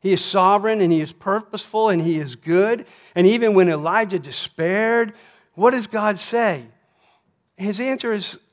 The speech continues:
in vernacular, would be something like, "Don't be silly. I'm alone, and they're coming for me, Lord. Just kill me now because it's over."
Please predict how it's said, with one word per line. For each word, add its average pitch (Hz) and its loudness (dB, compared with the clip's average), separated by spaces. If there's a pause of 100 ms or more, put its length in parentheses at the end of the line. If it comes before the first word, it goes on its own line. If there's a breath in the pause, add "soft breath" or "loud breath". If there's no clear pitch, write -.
(580)
in 208 -4
vernacular, 202 -4
would 196 -2
be 190 -12
something 214 -8
like, 196 -6
"Don't 220 -10
be 220 -12
silly. 196 -12 (1300)
I'm 175 -4
alone, 208 0 (400 soft breath)
and 165 -6
they're 202 -2
coming 220 0
for 214 -6
me, 202 -4
Lord. 160 -6
Just 185 -10
kill 214 -4
me 214 0
now 196 -4
because 165 -16
it's 175 -10
over." 156 -12